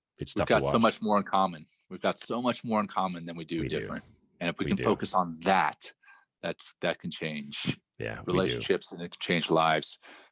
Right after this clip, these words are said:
Speaker 2: for the
Speaker 1: Yeah.
Speaker 2: better. So
Speaker 1: Absolutely.
Speaker 2: yeah. Awesome, man.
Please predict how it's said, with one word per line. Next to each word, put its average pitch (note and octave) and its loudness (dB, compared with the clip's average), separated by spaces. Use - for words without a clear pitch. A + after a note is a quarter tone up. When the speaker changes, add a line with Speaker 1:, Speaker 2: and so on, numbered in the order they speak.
Speaker 2:
for - -4
the D#2 -6
Speaker 1:
Yeah. D#2+ -2
Speaker 2:
better. D2+ -4
So D2+ -4
Speaker 1:
Absolutely. C#2 -6
Speaker 2:
yeah. D#2+ -4
Awesome, F2 2
man. D#2+ 0